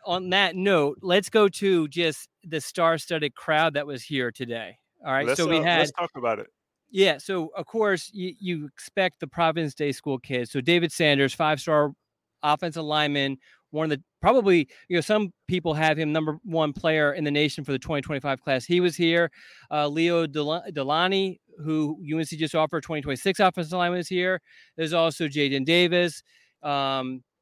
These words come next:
Speaker 1: Channing Goodwin, both of them committed to Michigan, highly ranked guys, four-star guys. And then on top of that, there was an Alex Taylor signing, four-star wide receiver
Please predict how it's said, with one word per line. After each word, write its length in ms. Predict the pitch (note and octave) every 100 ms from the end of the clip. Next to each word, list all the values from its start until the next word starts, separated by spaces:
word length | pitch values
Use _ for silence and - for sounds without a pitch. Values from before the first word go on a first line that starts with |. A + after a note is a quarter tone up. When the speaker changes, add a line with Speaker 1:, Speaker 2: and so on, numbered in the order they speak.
| -
Speaker 1:
Channing 300 | - F3 D#3
Goodwin, 460 | C#3+ F3 E3 F3 E3
both 160 | D3 D#3
of 60 |
them 120 | E3
committed 380 | C#3 D#3 D3 C#3
to 240 | - C#3+ C3+
Michigan, 440 | D#3 D3 D#3 D#3
highly 360 | C#3+ D3+ D3+ C#3+
ranked 260 | D3 C3+
guys, 300 | D3+ D3 C#3+
four-star 720 | - D#3 C#3+ - D3+ D3 D3+ -
guys. 460 | D3+ D3 C#3+ C#3+ - _ _ E3
And 220 | E3+ G#3
then 280 | C4 A#3 G3
on 140 | E3+
top 240 | F#3+ G3
of 120 | F3 E3
that, 420 | G#3 F3+ D3+ - _ _ _
there 100 | D#3
was 160 | D#3+ D#3
an 60 | D#3+
Alex 360 | D3 D3+ -
Taylor 320 | - D#3 F3
signing, 540 | F3+ F#3+ F3+ F#3 F#3+ E3+ _
four-star 440 | D#3+ D3+ - D3+
wide 240 | C#3+ D3 D3
receiver 580 | C#3 D#3+ D3+ D3+ D3